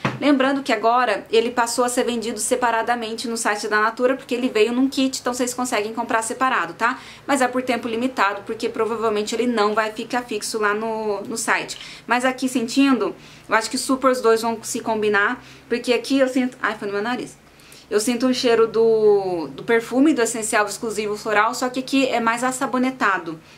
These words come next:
Falei talcado, né? Mas fica mais assabonetado. Então, acho que eles vão se combinar. E o hidratante, né, o leite hidratante, ele fixa bastante. Então, de repente, ele deu um gásinho, ele deu uma força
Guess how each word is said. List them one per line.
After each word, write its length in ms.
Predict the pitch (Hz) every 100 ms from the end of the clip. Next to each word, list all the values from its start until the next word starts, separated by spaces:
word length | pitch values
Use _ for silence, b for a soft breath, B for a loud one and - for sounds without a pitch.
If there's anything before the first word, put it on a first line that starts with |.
| B
Falei 180 | 202 202
talcado, 480 | 214 202 202 185 196
né? 80 | 196
Mas 160 | 208
fica 200 | 226 220
mais 260 | 208 214 -
assabonetado. 1000 | 233 254 269 226 226 226 214 202 - 254 B B B B
Então, 200 | 208 233
acho 160 | 226 -
que 80 |
eles 160 | 220 220
vão 140 | 220
se 140 | 247 262
combinar. 640 | 247 226 220 202 240 262 - - - - - -
E 140 | 208
o 40 | 240
hidratante, 600 | 254 240 240 240 262 247
né, 100 | 208
o 40 | 202
leite 280 | 214 214
hidratante, 580 | 196 196 196 247 247 - B B B
ele 180 | 208 233
fixa 380 | 247 262 - 247
bastante. 420 | 233 226 220 208
Então, 180 | - 233
de 100 | 240
repente, 440 | 247 240 233 233
ele 120 | 233 233
deu 160 | 233
um 60 | 233
gásinho, 540 | 226 226 208 214 208
ele 160 | 196 196
deu 80 | 208
uma 160 | 226
força 480 | - 226 226 233